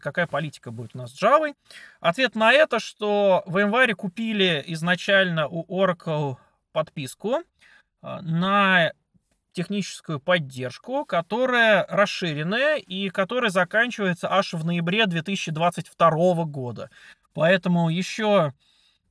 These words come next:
два с половиной года как минимум мы совершенно спокойно пользуемся той Java, которая есть, и ничего с ней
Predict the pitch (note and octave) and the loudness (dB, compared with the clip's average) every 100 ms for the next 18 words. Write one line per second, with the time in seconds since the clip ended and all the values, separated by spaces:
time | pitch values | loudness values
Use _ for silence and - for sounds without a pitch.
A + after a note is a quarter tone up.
0 | - C#3+ D#3+ G#3 F#3 - F#3+ E3+ E3+ F3+ | -12 -4 4 6 6 2 2 2 2 0
1 | D3+ C#3 C#3 G3 C#4+ C4+ A#3 G3 C#3+ D#3 | 0 -2 -4 -4 -2 -2 0 0 -2 -4
2 | F3 D3+ C3 _ - D3 E3+ D3 D#3 - | -4 -4 -6 _ -14 -8 -8 -6 -6 -4
3 | F#3 C#3+ C3+ B2 E3 C#3+ B2 B2 - - | -4 -4 -6 -8 -6 -6 -8 -10 -12 -10
4 | D#3 D3 E3 D3 C3 C3+ C3+ C3 C3 C#3+ | -6 0 2 2 -2 -8 -8 -8 -8 -4
5 | B3+ D#4 - _ _ _ _ _ - F#3+ | -4 -4 -10 _ _ _ _ _ -14 -10
6 | A3 A#3 G#3 E3+ F3+ G#3+ - E3 F#3 | -6 -4 -2 -2 -2 -4 -4 -4 -2